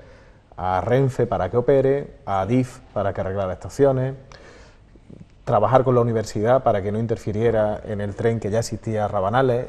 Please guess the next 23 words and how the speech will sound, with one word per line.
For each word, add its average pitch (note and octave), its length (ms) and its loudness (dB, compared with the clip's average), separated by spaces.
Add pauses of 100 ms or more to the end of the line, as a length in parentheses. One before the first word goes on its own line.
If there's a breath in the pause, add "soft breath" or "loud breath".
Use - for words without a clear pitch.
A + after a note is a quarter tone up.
y G2 200 -6
eso F#2+ 200 -6
no G2 100 -6
le G2 100 -6
perjudicara G2 640 -4
a F2+ 40 -6
su G#2 140 -8
vez G2 300 -4 (100)
a, F2 300 -4
a F2 180 -10
la F2+ 80 -4
universidad, B2 680 0 (400)
y G#2 120 -8
no G2 100 -6
es G#2 60 -8
sencillo. F2 460 -12 (720 soft breath)
En B2 100 -2
este C3+ 140 0
caso E3 220 4
era C#3+ 120 10 (160)
algo C3+ 220 6
más C3 160 0
sencillo C3+ 480 0